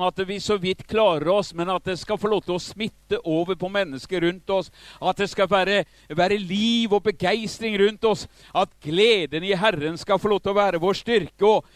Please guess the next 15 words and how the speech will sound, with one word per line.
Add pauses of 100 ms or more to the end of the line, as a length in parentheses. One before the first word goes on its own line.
(160)
og
at
vi
kan
få
lov
til
å
være
sånne
åndelige
smittebærere
i
hverdagen
vår.